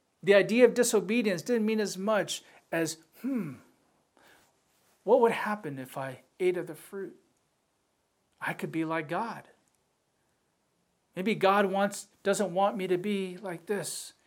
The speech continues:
He doesn't want the best for me." And we know the story, what happened. They ate of the fruit, and immediately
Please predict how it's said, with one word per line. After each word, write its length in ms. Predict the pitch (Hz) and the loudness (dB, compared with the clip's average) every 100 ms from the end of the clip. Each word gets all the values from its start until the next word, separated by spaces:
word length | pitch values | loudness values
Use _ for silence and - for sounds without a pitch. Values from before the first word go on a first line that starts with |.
| _ - | _ -6
He 100 | 170 | -2
doesn't 280 | 180 185 | -2 -2
want 240 | 190 214 208 | 0 -2 -2
the 60 | |
best 340 | 143 - - - | -6 -6 -6 -12
for 140 | 147 | -14
me." 240 | 135 131 - _ _ _ _ _ _ _ _ _ _ _ _ _ _ _ _ _ _ _ _ - | -18 -18 -20 _ _ _ _ _ _ _ _ _ _ _ _ _ _ _ _ _ _ _ _ -10
And 120 | 160 | -6
we 80 | 156 | -2
know 180 | 165 180 | 0 2
the 100 | 175 | 0
story, 320 | - 202 185 | 0 2 4
what 200 | 175 175 | 4 2
happened. 500 | - 226 226 120 107 | 2 -2 -2 -12 -14
They 100 | 180 | -8
ate 240 | 156 190 196 | 2 4 4
of 100 | 180 | 0
the 80 | 170 | -6
fruit, 340 | - 240 240 | -4 -2 -2
and 180 | 190 165 | -4 -6
immediately 680 | 165 226 214 175 143 123 | -4 0 2 0 -2 -10